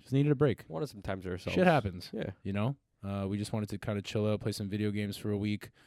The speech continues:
Speaker 1: kinda relax, reset. Uh, we were posting every week for, like,
Speaker 2: Months.
Speaker 1: Months, like, a long fucking
Speaker 2: Yeah.
Speaker 1: time. Well,
Speaker 2: At least six.
Speaker 1: we haven't, like, we weren't all on the show together for a while. We still haven't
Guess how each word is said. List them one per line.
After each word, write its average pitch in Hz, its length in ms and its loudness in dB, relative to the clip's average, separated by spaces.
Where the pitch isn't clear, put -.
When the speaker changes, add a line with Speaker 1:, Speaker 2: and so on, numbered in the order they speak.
Speaker 1:
kinda 104 160 0
relax, 131 480 6
reset. 139 520 4
Uh, 104 340 0
we 107 60 -2
were 175 80 4
posting 175 380 6
every 131 140 0
week 113 200 0
for, - 160 -4
like, 90 360 -8
Speaker 2:
Months. 101 160 2
Speaker 1:
Months, 113 360 0
like, 98 100 -6
a 95 40 -4
long 135 240 0
fucking 107 220 -6
Speaker 2:
Yeah. 120 160 0
Speaker 1:
time. 92 280 -10
Well, 110 160 -2
Speaker 2:
At 123 100 6
least 139 200 0
six. - 380 -6
Speaker 1:
we 123 120 4
haven't, 107 380 0
like, 92 340 -8
we 113 80 0
weren't 107 220 -2
all 107 180 0
on 104 80 -2
the 98 60 -2
show 104 180 -2
together 104 320 -10
for - 160 -16
a 135 60 -12
while. 127 260 -12
We 147 60 -14
still 185 260 6
haven't 104 340 2